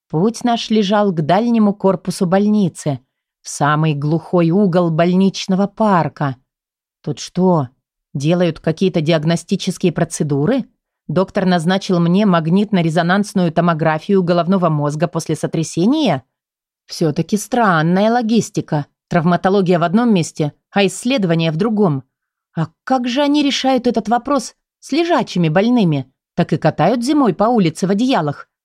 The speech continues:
Этак у них и кладбище должно быть прямо здесь, с такой организацией лечения. А что, весьма удобно.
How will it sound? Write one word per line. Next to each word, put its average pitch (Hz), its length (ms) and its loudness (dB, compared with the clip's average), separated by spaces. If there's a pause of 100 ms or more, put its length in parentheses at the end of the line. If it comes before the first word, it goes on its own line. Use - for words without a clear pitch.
(220)
Этак 349 240 -4
у 294 40 0
них 262 220 0
и 240 80 -2
кладбище 185 560 0
должно 220 380 2
быть 165 220 -2
прямо 190 280 0
здесь, 190 360 0 (280)
с - 120 -20
такой 233 300 0
организацией 190 680 0
лечения. 156 720 -2 (240)
А 190 100 -2
что, 147 300 -2 (320)
весьма 359 300 -2
удобно. 190 520 2